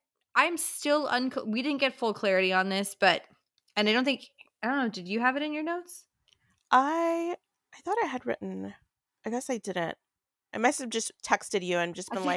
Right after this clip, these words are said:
Speaker 2: like, "What
Speaker 1: you
Speaker 2: the
Speaker 1: did.
Speaker 2: fuck?"
Speaker 1: Yes. So we both, I was a little bit ahead of Hilda. And so I knew she got to this one part that I got where someone who has died that we were very happy to see go. And I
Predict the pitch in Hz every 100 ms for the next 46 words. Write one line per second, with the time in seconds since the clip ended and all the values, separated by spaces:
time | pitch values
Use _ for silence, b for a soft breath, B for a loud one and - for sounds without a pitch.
0 | 180 208 381 247 254 208 - 202 143 -
1 | - _ _ 302 302 - - - B B
2 | - - 294 285 - 254 302 403 - 240
3 | 254 233 220 233 285 320 277 226 220 247
4 | 220 208 175 - 220 233 240 226 240 311
5 | - 311 247 247 - 240 226 202 233 262
6 | 247 226 202 208 185 - 196 190 190 B
7 | B - - - 262 320 349 349 330 -
8 | _ - 294 285 - 262 240 156 - 202
9 | _ _ - 208 202 - - _ 185 226
10 | 247 226 165 170 196 294 277 233 208 202
11 | 180 - 190 175 180 - - - b b
12 | _ 220 226 220